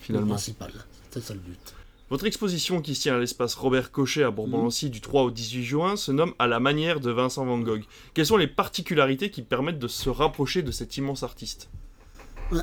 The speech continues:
Speaker 2: nous, nous, ce qu'on a cherché, et ce qu'on cherche également à l'atelier d'art, c'est que, euh, faut pas que la peinture soit un loisir créatif. Nous, moi, moi, c'est ce que, ce que je souhaite. Euh, ce que je souhaite, c'est que, euh, on, on, tous les ans, on, on choisit,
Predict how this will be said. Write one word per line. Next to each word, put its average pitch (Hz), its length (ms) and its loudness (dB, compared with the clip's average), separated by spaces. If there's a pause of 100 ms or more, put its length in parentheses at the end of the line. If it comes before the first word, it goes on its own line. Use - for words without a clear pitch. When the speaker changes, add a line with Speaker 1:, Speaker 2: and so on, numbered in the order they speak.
Speaker 2:
nous, 196 120 6
nous, 208 180 6
ce - 80 0
qu'on 151 160 6
a 147 80 8
cherché, 156 560 0
et 143 80 2
ce 135 80 -2
qu'on 156 180 2
cherche 160 360 0
également 127 500 2
à 107 60 -6
l'atelier 104 440 -8
d'art, 190 280 -4
c'est 120 200 -10
que, 110 300 -8 (500)
euh, 98 480 -8 (400)
faut - 220 -8
pas 170 160 -2
que 170 100 -6
la 151 80 0
peinture 143 360 -2
soit 131 200 -6
un 123 100 -2
loisir 120 400 -4
créatif. - 640 -8 (200)
Nous, 147 100 4
moi, 147 300 4
moi, 156 100 2
c'est 127 140 -2
ce - 100 -6
que, 110 260 -6
ce - 80 -14
que - 120 -4
je 117 100 -6
souhaite. - 320 -12 (460)
Euh, 101 120 -10
ce - 80 -10
que 147 120 4
je 135 100 4
souhaite, 170 240 8
c'est 131 160 2
que, 135 100 0
euh, 117 800 -6 (320)
on, 139 60 -6
on, 113 580 -8 (400)
tous 160 100 2
les 143 280 8
ans, - 40 6
on, 117 680 2
on 135 40 -4
choisit, 135 600 2